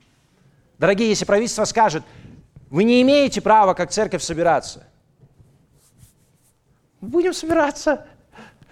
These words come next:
потому что нам так повелевает Бог. Но мы должны уважительно это делать, да?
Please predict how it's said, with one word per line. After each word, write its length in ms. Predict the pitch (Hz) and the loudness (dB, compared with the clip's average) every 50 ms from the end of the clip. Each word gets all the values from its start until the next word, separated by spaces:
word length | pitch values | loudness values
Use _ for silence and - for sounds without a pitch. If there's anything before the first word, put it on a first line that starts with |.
| - - - | -20 -16 -6
потому 340 | - 175 - 196 196 226 247 | -4 -2 0 0 2 2 0
что 360 | - - 254 254 233 208 - - - - | 0 2 4 4 4 2 0 -4 -10 -6
нам 220 | - 190 226 233 | -4 -4 -2 -2
так 140 | 240 226 - | -2 -4 -4
повелевает 400 | 202 196 196 190 190 202 202 170 | -6 -6 -6 -6 -6 -8 -8 -8
Бог. 180 | 147 151 147 - _ _ _ _ _ _ _ _ _ _ _ _ _ _ _ _ _ _ _ _ _ _ _ _ _ _ _ _ _ - - - - - - - - - - - - - _ _ _ | -10 -10 -12 -12 _ _ _ _ _ _ _ _ _ _ _ _ _ _ _ _ _ _ _ _ _ _ _ _ _ _ _ _ _ -20 -20 -20 -20 -20 -20 -20 -20 -20 -20 -20 -20 -20 _ _ _
Но 100 | 127 139 | -2 0
мы 80 | 151 | 2
должны 260 | 147 170 151 135 170 170 | 4 4 4 4 2 2
уважительно 580 | 160 156 160 139 147 175 - - 139 127 113 | 2 2 2 2 0 -2 -4 -4 -6 -6 -6
это 180 | 104 95 - 101 | -8 -8 -12 -14
делать, 220 | 95 101 104 98 | -12 -12 -10 -8
да? 160 | 104 139 165 | -6 -8 -8